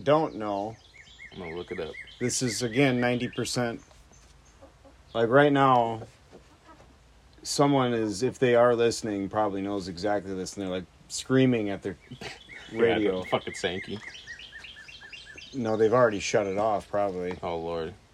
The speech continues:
Speaker 1: Like, fuck these guys. They don't know
Speaker 2: They're
Speaker 1: anything.
Speaker 2: fucking idiots.
Speaker 1: Barry, you got one more for us? Mulberries are
Speaker 2: Yeah,
Speaker 1: just
Speaker 2: you're right. It is Rowdy Piper.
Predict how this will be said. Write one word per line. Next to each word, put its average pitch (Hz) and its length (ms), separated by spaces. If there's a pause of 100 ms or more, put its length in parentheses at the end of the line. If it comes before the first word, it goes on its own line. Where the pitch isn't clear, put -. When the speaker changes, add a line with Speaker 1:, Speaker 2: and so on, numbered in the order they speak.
Speaker 1:
Like, 87 160
fuck 135 360
these 104 280
guys. 87 320
They 107 100
don't 110 220
know 90 200
Speaker 2:
They're 85 120
Speaker 1:
anything. 101 580
Speaker 2:
fucking - 200
idiots. 58 560 (4000)
Speaker 1:
Barry, 127 320
you 120 80
got 127 180
one 131 140
more 139 200
for 151 280
us? 160 260 (1800)
Mulberries 107 600
are 92 40
Speaker 2:
Yeah, 92 60
Speaker 1:
just 107 160
Speaker 2:
you're 113 100
right. 113 200
It 113 100
is 110 140
Rowdy 104 220
Piper. 113 380